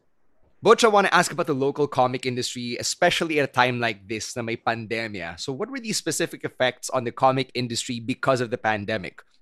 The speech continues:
We'll get to, uh, we'll get to your insights in a bit, but first,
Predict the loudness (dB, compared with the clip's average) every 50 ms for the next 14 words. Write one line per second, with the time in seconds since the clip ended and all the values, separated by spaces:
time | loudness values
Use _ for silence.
0 | -20 _ -8 -6 -6 -2 0 0 2 2 2 0 -2 -2 0 2 2 2 4 2
1 | 2 2 0 0 0 -2 -4 -2 -2 -2 2 2 2 2 2 0 -4 -6 -4 -2
2 | 0 0 0 0 -2 -4 -6 -6 -6 -4 0 2 2 4 2 0 -2